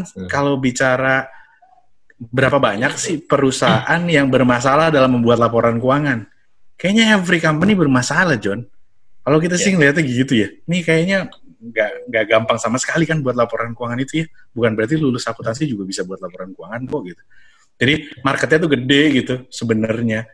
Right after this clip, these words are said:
Speaker 2: Iya nggak sih, bener nggak sih John? Marketnya gede nggak sih sebenarnya kalau kita mau, eh,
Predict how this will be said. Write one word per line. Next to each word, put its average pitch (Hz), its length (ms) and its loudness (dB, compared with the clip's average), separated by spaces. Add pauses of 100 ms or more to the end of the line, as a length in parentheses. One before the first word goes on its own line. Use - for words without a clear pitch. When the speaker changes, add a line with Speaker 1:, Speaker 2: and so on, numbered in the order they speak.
(760)
Speaker 2:
Iya 156 160 4
nggak 135 80 2
sih, 165 80 0
bener 180 240 4
nggak 139 160 4
sih 151 80 0
John? 202 160 2
Marketnya 147 320 0
gede 156 240 0
nggak 113 160 4
sih 180 160 -4
sebenarnya 147 400 0
kalau 127 160 -2
kita 127 240 -4
mau, 120 400 -2 (160)
eh, 110 320 -6